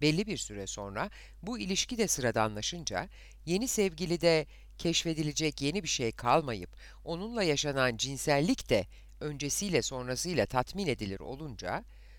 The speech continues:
suçluluk duygusu baş gösteriyor. Eldekini kaybetme korkusu ortaya çıkıyor. Evet, birlikte alınan ev ne olacak?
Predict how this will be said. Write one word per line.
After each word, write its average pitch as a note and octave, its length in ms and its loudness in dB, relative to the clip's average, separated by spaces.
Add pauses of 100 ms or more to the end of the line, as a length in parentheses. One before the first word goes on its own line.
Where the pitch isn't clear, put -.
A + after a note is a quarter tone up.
(120)
suçluluk G#3+ 560 -10
duygusu G#2 400 -10
baş G#2 200 -2
gösteriyor. G2 680 -10 (420)
Eldekini C3 520 0
kaybetme D#3+ 540 0
korkusu - 460 -10
ortaya G2 360 -4
çıkıyor. - 540 -12 (1200)
Evet, E3 260 -2 (420)
birlikte D3 400 2
alınan A#2 400 4
ev D3 220 4
ne D3 60 -4
olacak? G2+ 520 -10